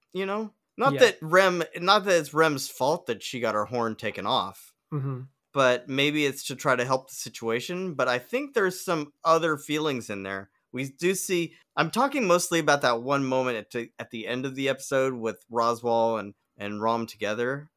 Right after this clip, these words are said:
Speaker 2: Oh, yeah.
Speaker 1: But we'll get there.
Speaker 2: Okay.
Speaker 1: So just to finish up this part, um, I, there's this moment where Subaru, I mean, he has some really nice, really positive things to say. And then he says one thing that I still can't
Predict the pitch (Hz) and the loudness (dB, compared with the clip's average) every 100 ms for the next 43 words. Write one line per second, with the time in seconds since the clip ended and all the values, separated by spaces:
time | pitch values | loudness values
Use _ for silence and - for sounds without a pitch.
0 | _ - - _ 147 156 165 175 175 143 | _ -20 -20 _ 0 2 2 0 0 -2
1 | 113 110 _ - - 147 160 151 147 98 | -4 -12 _ -4 0 0 2 2 2 -4
2 | 90 101 - 143 123 - _ _ - 143 | -6 -12 -6 -4 -4 -14 _ _ -2 -2
3 | 139 190 220 185 202 175 165 139 143 143 | 0 -2 -2 -2 0 2 0 0 -2 -4
4 | - 104 104 _ 120 113 107 104 101 - | -2 0 0 _ 0 2 2 0 -4 -14
5 | _ _ _ _ _ _ - 147 - 151 | _ _ _ _ _ _ -6 -6 -4 -2
6 | 202 233 208 160 175 240 214 160 - 156 | 0 -2 -6 -2 2 2 2 0 0 2
7 | 156 147 - - 247 233 247 220 214 180 | 4 2 -4 -8 -6 -4 2 4 2 0
8 | _ _ - 214 226 220 240 269 277 277 | _ _ -6 0 0 2 2 2 2 2
9 | 214 151 151 220 190 160 165 170 - - | 2 2 2 4 4 4 0 0 -10 -14
10 | _ _ 135 127 175 226 185 - - - | _ _ -16 -2 2 2 0 -4 -12 -4
11 | 131 147 151 170 175 - 139 151 143 123 | -2 -2 -2 -4 -4 -4 -2 -2 -4 -8
12 | 110 - 113 135 196 190 _ - 143 190 | -8 -4 0 0 -2 -10 _ -10 -2 0
13 | 240 226 247 202 180 220 208 208 156 151 | 0 4 4 4 2 0 0 0 0 -2
14 | - 175 156 - 277 277 262 202 | -2 -8 -6 -2 -2 0 -2 -2